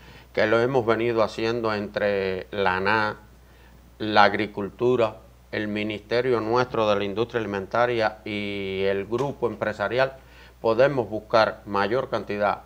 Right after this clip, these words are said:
entre todos de productos de la agricultura, de materias primas endógenas que vengan a nuestra industria para transformarla.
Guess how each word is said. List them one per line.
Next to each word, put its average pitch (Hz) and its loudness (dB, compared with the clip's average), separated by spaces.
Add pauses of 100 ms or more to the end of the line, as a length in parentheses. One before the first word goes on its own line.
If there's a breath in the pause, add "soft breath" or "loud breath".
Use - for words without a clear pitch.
(120)
entre 101 -4
todos 123 0 (120)
de 107 -2
productos 135 -2 (240)
de 110 2
la 110 4
agricultura, 107 -2
de 107 2
materias 120 -2
primas 131 -6
endógenas 113 -2
que 101 -4
vengan 113 -4
a 104 -6
nuestra 98 -6 (360 loud breath)
industria 123 0
para 107 2
transformarla. 101 -2